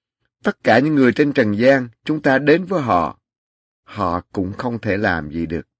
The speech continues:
Vì chính họ cũng mang lấy sinh lão bệnh tử, rồi cũng phải chết. Thì làm sao họ có thể nâng đỡ chúng ta được? Có thể chia sẻ cho nhau một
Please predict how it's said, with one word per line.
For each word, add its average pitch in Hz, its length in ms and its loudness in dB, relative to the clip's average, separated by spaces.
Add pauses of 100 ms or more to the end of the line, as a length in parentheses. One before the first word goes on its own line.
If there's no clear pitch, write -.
(460)
Vì 98 220 0
chính 180 280 -2
họ 92 460 0 (340)
cũng 110 380 -4 (240)
mang 135 360 0
lấy 127 360 0 (260)
sinh 123 320 -2
lão 98 320 -2
bệnh 90 280 -6
tử, 82 360 -6 (680)
rồi 98 260 0
cũng 87 240 -10
phải 90 200 -6 (100)
chết. 127 180 -4 (1040)
Thì 101 180 -2
làm 90 220 -4
sao 107 380 -2
họ 85 300 -6
có - 160 -12
thể 82 440 -6 (640)
nâng 123 320 -2
đỡ 87 340 -2
chúng 123 160 -10
ta 107 200 0
được? 90 240 -8 (920)
Có 170 120 -8
thể 120 180 0
chia 180 300 -2
sẻ 107 320 2
cho 147 140 -4
nhau 135 340 0
một 104 160 -8